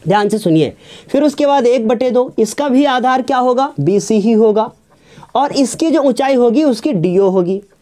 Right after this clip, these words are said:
नहीं सॉरी, क्या होगी? डीएन होगी। तो मैंने यहाँ पे क्या लिखा? डीएन। समझ गया इतनी बात को? बीसी से बीसी कट जाएगा, एक बटे दो से एक बटे दो कट जाएगा, बचेगा क्या? एएम upon डीएन।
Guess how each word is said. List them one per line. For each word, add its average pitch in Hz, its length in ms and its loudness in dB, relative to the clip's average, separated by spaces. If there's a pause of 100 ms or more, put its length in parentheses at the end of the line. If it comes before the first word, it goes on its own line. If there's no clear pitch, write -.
(160)
नहीं 220 140 0
सॉरी, 190 320 0 (220)
क्या 208 100 0
होगी? 214 280 0 (100)
डीएन 196 380 0
होगी। 190 300 -2 (380)
तो 170 60 0
मैंने 214 220 2
यहाँ 226 160 0
पे 226 100 -4
क्या 233 140 0
लिखा? 226 240 0
डीएन। 156 460 0 (320)
समझ 170 320 -2
गया 190 140 -2
इतनी 185 220 -4
बात 185 240 -4
को? 196 160 -6 (540)
बीसी 269 380 0
से 330 140 -2
बीसी 277 340 0
कट 294 180 -2
जाएगा, 277 420 0
एक 226 200 0
बटे 233 220 0
दो 226 160 0
से 233 140 0
एक 214 100 -2
बटे 214 220 0
दो 214 140 2
कट 220 160 0
जाएगा, 220 480 0 (360)
बचेगा 247 480 0
क्या? 226 300 -2 (360)
एएम 254 380 2
upon 185 500 0
डीएन। 143 420 0